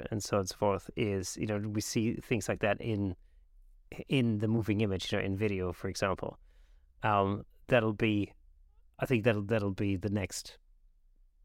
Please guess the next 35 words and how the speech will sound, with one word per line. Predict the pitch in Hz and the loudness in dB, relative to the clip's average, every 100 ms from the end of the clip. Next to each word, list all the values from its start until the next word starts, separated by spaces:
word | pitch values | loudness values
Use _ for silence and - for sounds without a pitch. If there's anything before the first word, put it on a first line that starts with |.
| - | -4
the | 117 | -2
next | 104 98 - | 0 -2 -2
step | 110 101 | 0 0
in | 104 | 0
that. | 98 - - - - - | -2 -4 -12 -20 -20 -10
Because, | 135 147 | 0 2
I | |
mean, | 165 147 | 4 4
we, | 175 | 4
we | 156 | 6
already, | 170 151 165 | 6 6 6
you | 117 | 4
know, | 131 | 4
we're | 123 135 | 4 6
already | 160 147 | 6 6
used | 127 131 - | 6 2 -2
to, | - 107 104 | 2 2 4
um, | - 104 101 | 2 0 0
C | - 120 | 0 0
G | 101 107 | 2 4
I | 101 | 4
and | 104 101 | 4 0
computer-generated, | - 117 107 95 101 101 101 95 - - | -2 0 0 2 2 2 2 -2 -8 -6
uh, | 110 - | -4 -2
imagery | 107 104 - 101 101 - | 0 -2 0 0 0 -2
in | - 104 | -2 2
movies, | 110 131 110 | 2 0 -2
for | - | -2
example, | 104 - 110 98 | -6 -2 -2 -2
but | 98 107 - - - | -4 -4 -6 -20 -20
this | 117 151 - | 2 4 4
technology | 160 147 123 113 110 | 2 6 6 6 2
will | 107 113 | 4 2
make | 110 113 - | 4 2 2
that | 104 92 | -2 -2